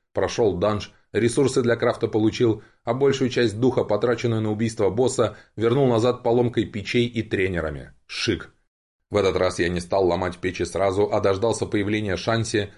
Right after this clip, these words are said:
чтобы она мне, как идиоту, на пальцах показала, что она имела в виду под словами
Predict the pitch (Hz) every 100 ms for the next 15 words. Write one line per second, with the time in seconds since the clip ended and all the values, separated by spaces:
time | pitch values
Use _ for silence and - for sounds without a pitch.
0 | _ - 127 120 120 127 120 120 117 110
1 | - 113 98 127 117 85 87 90 131 120
2 | 101 - 87 95 92 120 110 - _ -
3 | - 139 135 127 127 123 107 113 120 123
4 | 113 110 110 120 120 117